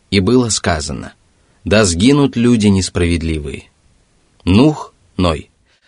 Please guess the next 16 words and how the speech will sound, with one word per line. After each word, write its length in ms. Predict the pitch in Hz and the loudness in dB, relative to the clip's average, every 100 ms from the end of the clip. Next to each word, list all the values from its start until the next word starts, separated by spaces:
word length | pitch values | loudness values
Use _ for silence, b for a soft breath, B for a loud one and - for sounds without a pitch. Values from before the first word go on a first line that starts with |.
| - | -6
воззвал 560 | 87 107 85 87 123 | 0 0 2 2 2
к 60 | 107 | 0
своему 380 | - 92 90 92 | -2 -2 0 0
Господу: 520 | 82 - - - - _ _ _ | -2 -4 -10 -18 -18 _ _ _
«Господи, 680 | 80 98 131 - 85 73 - _ b b b - | 0 2 2 0 -4 -6 -10 _ b b b -4
ведь 260 | 92 120 | 0 0
сын 320 | - 127 147 139 | 0 2 2 4
мой — 300 | 107 82 - _ - | 2 0 -6 _ -4
частица 600 | 120 104 - 127 127 120 | -2 -2 -2 -2 0 0
моей 280 | 113 110 | 2 0
семьи. 540 | 104 - 107 92 87 87 _ _ b b b | 0 0 0 0 -4 -10 _ _ b b b
Твое 320 | 87 98 104 | -2 2 4
обещание 680 | 110 101 98 - 110 104 104 | 4 2 0 0 2 2 2
правдиво, 600 | 104 104 90 117 104 78 - | 0 -2 0 0 0 -4 -4
и 140 | 95 | -4
ты 380 | - 117 120 | 0 2 0